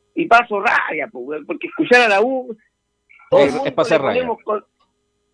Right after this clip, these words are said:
Speaker 1: ¿ah?
Speaker 2: Es pa-, es, es pasar rabia, eh, ver a la U.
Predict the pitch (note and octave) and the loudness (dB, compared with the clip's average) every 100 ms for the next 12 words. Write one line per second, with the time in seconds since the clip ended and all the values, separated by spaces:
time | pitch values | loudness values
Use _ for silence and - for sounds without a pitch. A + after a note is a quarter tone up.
0 | _ A#3+ - - _ _ _ _ _ _ | _ 0 0 -6 _ _ _ _ _ _
1 | _ - C3 - - D3 - C3 D3 C3+ | _ -10 -6 -6 -4 -8 -8 -6 -4 -2
2 | C#3+ D#3 D3+ C#3 C3+ B2+ C3 B2+ G2+ D#2 | -2 0 0 -2 -4 -4 -4 -4 -6 -8